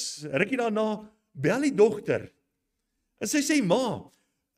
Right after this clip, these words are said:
ek is op soek hierna of wat ook al." En sy sê, "My kind, as jou kerel in sy eie bed geslaap het, het hom al die eerste aand weer gekry.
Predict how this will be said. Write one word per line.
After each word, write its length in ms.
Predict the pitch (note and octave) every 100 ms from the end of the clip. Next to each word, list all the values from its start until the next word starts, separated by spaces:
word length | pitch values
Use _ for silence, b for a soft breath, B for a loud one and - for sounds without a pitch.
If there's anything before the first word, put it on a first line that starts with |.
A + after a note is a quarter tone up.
| _ -
ek 200 | C4+ D4
is 140 | C#4
op 100 | C#4
soek 240 | - F3
hierna 320 | F#3 A#3 C4 B3+
of 260 | A#3+ G#3+
wat 200 | F3 A#3
ook 220 | C4 -
al." 280 | F#3 G2 F#2 _ _ _ _ _ _ _ _ _ -
En 100 | D#3
sy 140 | G3+
sê, 280 | F#3 A3 G#3+
"My 140 | F3
kind, 500 | - B3+ E4+ F4+ - _ _ _ _ _ _ _ _ D3
as 100 | -
jou 160 | A3+
kerel 520 | C4+ C4+ C#4 C#4+ C#4+
in 100 | C4+
sy 100 | C4
eie 180 | B3+ C#4+
bed 260 | F#3+ D4+ D#4
geslaap 500 | D4+ - A#3 B3 -
het, 240 | G#2 - _ _ _ _ _ _ _ _ -
het 140 | B2+
hom 140 | D#3+
al 180 | D3 D3
die 100 | D3
eerste 280 | E3 - -
aand 300 | C3 B2+ A#2+
weer 200 | A#2 G#2
gekry. 500 | - F3 B2 G#2